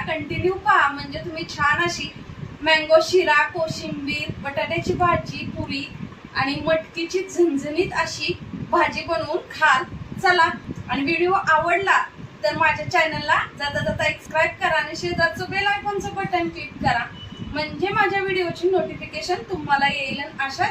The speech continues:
छान छान रेसिपी पाहताही येतील. आणि ए-, आणखी एक महत्त्वाचं म्हणजे,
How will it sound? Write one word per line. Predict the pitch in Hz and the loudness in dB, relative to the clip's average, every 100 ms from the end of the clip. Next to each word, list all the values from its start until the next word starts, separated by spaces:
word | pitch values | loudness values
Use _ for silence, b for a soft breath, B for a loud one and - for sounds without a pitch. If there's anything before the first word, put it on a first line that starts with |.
| - | -2
छान | 381 302 | -4 -2
छान | 302 311 | -4 -4
रेसिपी | 311 311 302 233 233 - - - - - | -6 -6 -8 -6 -8 -8 -14 -14 -14 0
पाहताही | - 320 320 302 349 427 | 2 2 2 0 0 0
येतील. | 440 - 339 339 370 - - - | -2 -2 -2 0 -2 -4 -10 -4
आणि | 277 302 339 339 - - | 0 2 2 0 -4 -6
ए-, | 330 - | -2 0
आणखी | 302 330 330 | 0 0 0
एक | 392 403 415 | 0 0 -4
महत्त्वाचं | 415 - 359 359 | -4 0 0 4
म्हणजे, | 359 349 254 | 4 4 0